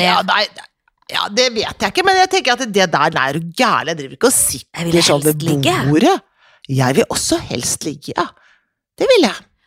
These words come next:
Speaker 1: Og Jan Fredrik hadde kjøpt en hel nøtt, for jeg var jo ikke sykere enn at jeg orket å ete.
Speaker 2: Åh,
Speaker 1: Og da
Speaker 2: åh.
Speaker 1: sa han på søndag, for da skulle Ole Jansen, som spiller i Fenris-serien, kom på oss, til oss
Speaker 2: Ja.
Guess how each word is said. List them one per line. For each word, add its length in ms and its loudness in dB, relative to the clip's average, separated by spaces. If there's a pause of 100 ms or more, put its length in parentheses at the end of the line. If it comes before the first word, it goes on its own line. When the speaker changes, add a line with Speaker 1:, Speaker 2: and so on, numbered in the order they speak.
(380)
Speaker 1:
Og 180 4 (300)
Jan 200 2
Fredrik 380 -2
hadde 180 -2
kjøpt 380 -6
en 80 -2
hel 340 0
nøtt, 220 -2
for 100 0
jeg 140 2
var 80 4
jo 80 -4
ikke 100 -8
sykere 400 -4
enn 80 2
at 140 -4
jeg 100 4
orket 300 -2
å 80 4
ete. 320 0
Speaker 2:
Åh, 540 4 (180)
Speaker 1:
Og 80 4
da 160 4
Speaker 2:
åh. 320 2
Speaker 1:
sa 220 2
han 120 0
på 140 -6
søndag, 340 0
for 140 -6
da 80 2
skulle 340 0 (460)
Ole 180 4
Jansen, 640 2
som 100 -6
spiller 300 -2
i 80 -2
Fenris-serien, 800 0
kom 240 -2
på 160 2
oss, 160 -4
til 160 0
oss 80 4
Speaker 2:
Ja. 80 6